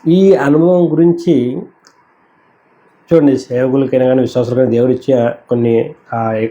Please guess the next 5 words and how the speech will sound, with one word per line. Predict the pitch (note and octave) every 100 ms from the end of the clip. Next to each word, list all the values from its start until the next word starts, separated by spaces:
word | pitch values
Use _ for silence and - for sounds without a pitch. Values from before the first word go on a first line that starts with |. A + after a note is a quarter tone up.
| -
ఎక్స్పీరియన్స్ | A2+ - D3+ D3 C#3 C3
అనేటివి | B2 C3+ C3 A2+ B2+ - _ _ _ _ - _ _ -
అవి | D3
ఇతరులను | C3+ A2+ E3 E3 E3 E3 C3
బలపరచడానికి, | A#2 C3 D3 C#3+ C3+ A#2+ A2 A2